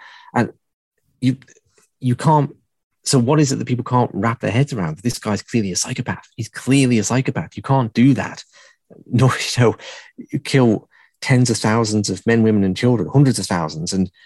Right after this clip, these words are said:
uh, as a result of the war. And th-, that's just not the way a, a normal person's moral architecture works. So with the metaphor of reptilian, it's accurate on the psychological level, right? There's something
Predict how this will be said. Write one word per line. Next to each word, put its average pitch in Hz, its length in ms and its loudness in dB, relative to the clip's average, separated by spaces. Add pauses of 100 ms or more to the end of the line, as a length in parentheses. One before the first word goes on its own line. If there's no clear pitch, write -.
(180)
uh, 101 240 2 (160)
as 101 140 -6
a 95 60 0
result 123 320 4
of 131 60 -4
the - 60 -6
war. 80 300 -10 (460)
And 110 260 2 (200)
th-, - 120 -16
that's - 200 -2
just 123 160 0
not 123 320 2
the 113 80 -2
way 110 220 4
a, 101 160 2
a 101 160 -2
normal 110 420 4
person's 101 500 0
moral 104 540 2
architecture 107 800 -2 (100)
works. 113 400 0 (320)
So 117 380 0 (220)
with 117 160 0
the 107 100 0
metaphor 107 680 2
of 87 100 -4
reptilian, 101 580 0 (440)
it's - 260 -2
accurate 113 540 0 (100)
on 107 240 2
the 107 320 2
psychological 117 720 0
level, 87 320 -4 (140)
right? 98 200 0
There's 110 180 0
something 120 460 0